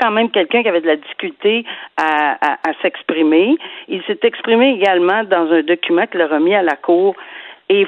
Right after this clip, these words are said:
fort de ces arguments-là, pas juste du fait qu'il voulait s'impliquer avec la jeune fille après, puis là, le juge dit, « Écoute, c'est, c'est de la distorsion, je comprends pas, là, ça a pas de bon sens. » Mais il a également fait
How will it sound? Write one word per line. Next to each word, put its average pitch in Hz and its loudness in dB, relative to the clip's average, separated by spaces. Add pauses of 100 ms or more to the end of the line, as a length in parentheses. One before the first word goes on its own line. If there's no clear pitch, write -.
fort 302 0
de 180 0 (100)
ces 175 -2
arguments-là, 185 0 (160)
pas 311 2
juste 240 2
du 156 -10
fait 240 0
qu'il 175 -6
voulait 165 2
s'impliquer 175 -2
avec 208 0
la 160 0
jeune 139 -2
fille 185 0
après, 175 -2 (220)
puis 131 -12
là, 190 2
le 135 2
juge 151 -4
dit, « 156 -2
Écoute, 147 -4
c'est, 131 -8 (140)
c'est 165 -2
de 139 -6
la 160 2
distorsion, - -6
je - -18
comprends 190 -2
pas, 175 0
là, 180 -2
ça 165 0
a 147 -4
pas 175 -2
de 151 0
bon 147 -2
sens. » 147 -4 (540)
Mais 254 2
il 262 2
a 277 4
également 277 2
fait 208 4